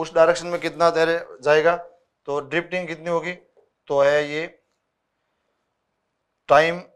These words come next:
into ये जो वेलोसिटी है वन बाई टू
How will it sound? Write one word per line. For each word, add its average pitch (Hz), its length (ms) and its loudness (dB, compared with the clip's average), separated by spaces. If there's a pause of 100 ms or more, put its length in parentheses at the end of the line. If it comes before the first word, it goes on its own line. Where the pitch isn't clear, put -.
(200)
into 156 400 -8 (1000)
ये 143 160 -4
जो 147 120 -6
वेलोसिटी 151 420 0
है 156 160 0 (400)
वन 143 160 -4
बाई 156 180 2 (280)
टू 151 200 -8